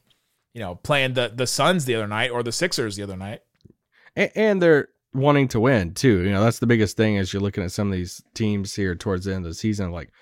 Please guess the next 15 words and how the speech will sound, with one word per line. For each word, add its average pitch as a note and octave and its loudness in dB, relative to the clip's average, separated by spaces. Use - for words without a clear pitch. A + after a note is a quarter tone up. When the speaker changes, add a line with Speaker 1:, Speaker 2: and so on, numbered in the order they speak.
Speaker 2:
who's A3+ 2
wanting D#3+ 4
to C#3 4
win B2+ 4
and G#2+ -2
who's G#2+ 2
not. G#2+ 2
So E3 0
then F3+ 4
after E3 4
that, C#3 2
that A#2+ 2
Warriors D3+ 2
game, A2 2
it's, B2 2